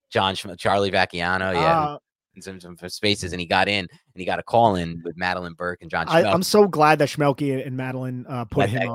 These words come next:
Speaker 1: air,
Speaker 2: though.
Speaker 1: yeah.
Speaker 2: Yeah, because that's something where it's, like, all, they know that it was gonna be, like, kinda
Speaker 1: But that was
Speaker 2: chastising Joe Schoen. I think, and Charlie, like, handled it perfectly. He's like,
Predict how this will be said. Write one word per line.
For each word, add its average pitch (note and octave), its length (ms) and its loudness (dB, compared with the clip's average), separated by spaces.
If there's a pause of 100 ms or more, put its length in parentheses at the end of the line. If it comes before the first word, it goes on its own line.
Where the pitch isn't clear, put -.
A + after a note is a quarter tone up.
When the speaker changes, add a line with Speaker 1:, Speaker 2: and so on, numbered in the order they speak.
Speaker 1:
air, F#2+ 100 4
Speaker 2:
though. C#3 220 0
Speaker 1:
yeah. E2+ 280 -2
Speaker 2:
Yeah, E4 140 8
because F#3 260 6
that's A#3 180 8
something C4+ 340 4
where G3 120 8
it's, F3 120 2
like, F3+ 100 0
all, F#3+ 180 8
they F#3 220 6
know A#3+ 240 12
that G#3 120 10
it F3+ 120 4
was D#3 140 -4
gonna F3 220 8
be, D3 360 2
like, C3+ 280 -6
kinda A3 180 0
Speaker 1:
But - 140 -2
that E3+ 200 6
was - 60 -2
Speaker 2:
chastising D3 320 2
Joe C#3+ 160 2
Schoen. C#3+ 280 0
I C3+ 40 -6
think, D#3 240 -10
and D#3+ 160 -8
Charlie, G3 300 6
like, D3+ 160 -2
handled D#3+ 320 4
it C3 80 -6
perfectly. C#3 400 -2
He's C#3 80 -4
like, C3 120 -6